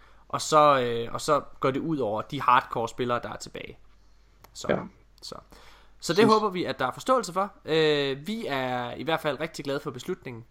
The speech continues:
Speaker 1: Øh, og det er noget, som, øh, begy-, altså, folk bliver fjernet fra, fra grupperne i løbet af den her uge. Og så i næste uge, der, øh, når, når de pågældende klaner har fået deres klanengrammer, så flytter vi dem så over, øh, i de kl-, nye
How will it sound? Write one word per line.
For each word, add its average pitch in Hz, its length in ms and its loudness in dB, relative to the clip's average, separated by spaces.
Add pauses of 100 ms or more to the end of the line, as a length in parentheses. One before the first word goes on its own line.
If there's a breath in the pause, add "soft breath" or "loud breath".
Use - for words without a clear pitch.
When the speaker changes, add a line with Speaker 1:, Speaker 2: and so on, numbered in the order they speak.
(180)
Speaker 1:
Øh, 123 460 0
og 127 140 -8
det 160 80 -2
er 156 40 -4
noget, 147 200 -2
som, 139 280 -6
øh, 120 200 -6 (100)
begy-, - 220 -10
altså, 127 180 -8 (220)
folk 180 280 2
bliver 139 160 -6
fjernet 151 380 -4
fra, 123 340 -2
fra - 140 4 (120)
grupperne 143 280 6
i 135 40 -4
løbet 135 220 -4
af 120 60 -4
den 147 160 -4
her 135 80 -6
uge. 160 220 -4 (500 soft breath)
Og - 100 -6
så 180 120 0
i 156 140 -2
næste 165 560 -4
uge, 127 400 -6 (380)
der, 170 200 6 (200)
øh, 123 60 -4
når, 131 260 -4
når 131 280 0
de 135 200 -10
pågældende 156 440 -4
klaner 147 300 -8
har 120 60 -12
fået 143 260 -4
deres 131 160 -8
klanengrammer, 143 600 -6 (100)
så - 220 -4
flytter 143 300 -4
vi 120 100 -10
dem 123 120 -16
så 131 120 -4
over, 120 340 -2 (400)
øh, 120 340 -4
i 127 60 -10
de 127 220 -8
kl-, - 140 -20
nye 139 260 -10